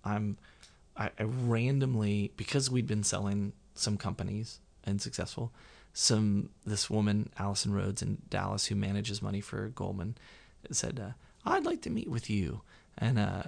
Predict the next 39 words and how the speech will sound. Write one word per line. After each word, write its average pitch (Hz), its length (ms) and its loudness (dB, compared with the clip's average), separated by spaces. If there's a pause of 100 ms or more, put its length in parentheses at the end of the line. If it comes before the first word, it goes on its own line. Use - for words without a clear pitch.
(140)
you 113 140 2
know, 98 120 4
her 117 140 2
pitch 110 260 0
was 98 160 0
like, - 300 -6
"You - 80 -6
should - 100 -8
give - 120 -8
me - 100 -8
all 165 120 0
your 135 120 -2
money 156 420 4
and - 100 2
I 135 60 2
should 113 220 0
manage 127 480 0
it - 120 -12
for - 200 -4
you." - 140 -8 (600)
And, - 360 0
and - 160 -4
I - 100 -6
was 57 160 -8
like, - 100 -12 (540)
"Hellfire 208 640 2
and 165 80 -4
brimstone 151 680 -2
and 127 140 -2
Honest 160 300 -2
Dollar, 151 300 -2
and 135 100 0
I'm 131 80 -2
gonna 135 140 0
wreck 165 320 -2
retirement, 147 600 -4
and - 20 0
I'm 131 100 -4
gonna 135 140 -4